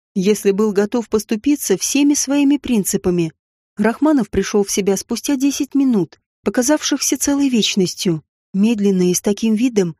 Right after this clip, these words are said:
точно у него одновременно разболелись все зубы. Видно, тяжко ему пришлось. "Эй, я уже ревную", проворчал он, и Алиса тут же бросилась к нему. "Не самое подходящее место",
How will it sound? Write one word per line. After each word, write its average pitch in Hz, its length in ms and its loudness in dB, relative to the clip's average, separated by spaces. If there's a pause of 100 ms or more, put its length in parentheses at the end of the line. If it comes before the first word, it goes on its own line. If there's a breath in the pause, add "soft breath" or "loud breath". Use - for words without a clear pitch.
(180)
точно 302 340 2
у 294 80 4
него 285 240 2
одновременно 269 600 2
разболелись 269 600 -2
все 294 240 -2
зубы. 180 460 -2 (280)
Видно, 233 380 0
тяжко 311 400 -2
ему 302 200 2
пришлось. 220 680 -4 (280)
"Эй, 214 380 0 (280)
я 208 260 2
уже 247 240 0
ревную", 247 640 2 (340)
проворчал 214 640 -2
он, 269 180 0
и 233 60 0
Алиса 254 400 -4
тут 285 180 -6
же 269 100 -4
бросилась 262 520 -6
к - 80 -6
нему. 214 400 0 (320)
"Не 208 260 2
самое 294 380 0
подходящее 294 800 0
место", 185 500 0